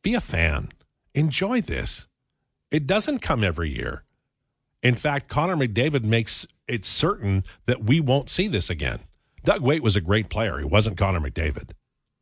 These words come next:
I can't believe the good luck, ass over tea kettle luck of Edmonton Oilers fans. You get Gretzky and Messier, and then later on you get McDavid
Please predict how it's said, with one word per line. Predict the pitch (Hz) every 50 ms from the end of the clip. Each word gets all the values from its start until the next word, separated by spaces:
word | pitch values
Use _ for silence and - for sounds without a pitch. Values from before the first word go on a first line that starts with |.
| _ _ _ _ _ _ _ _ _ _ _ _ _ _ _ -
I | - 143 156 147
can't | - - - 135 143 165 151 123
believe | 113 110 107 107 113 120 135 135 123 92
the | 90 85 82
good | 82 85 82 85 110 127 160 170 160 120
luck, | 101 104 113 131 151 - -
ass | 110 117 143 165 - - 151
over | 123 98 101 98
tea | 90 - - 120 107
kettle | - - 110 104 104 98 98
luck | 107 113 127 -
of | 104 95
Edmonton | 104 110 123 120 110 113 104
Oilers | 92 87 80 78
fans. | - - 60 57 55 - - - _ _ _ _ _ _ _ _ _ _ _ -
You | 107 104
get | 117 110 98
Gretzky | 87 110 135 170 - - - 160 135
and | 113 110
Messier, | 123 143 147 - - 90 78 69 69 78 101 135 - _ _ _ _ _ _ _ _ _ _ _
and | - 113 117 120
then | 123 117
later | 113 131 156 156 147 120
on | 113 127 147 139
you | 120
get | 107 117 120 -
McDavid | 113 101 101 95 110 120 143 147 156 160 151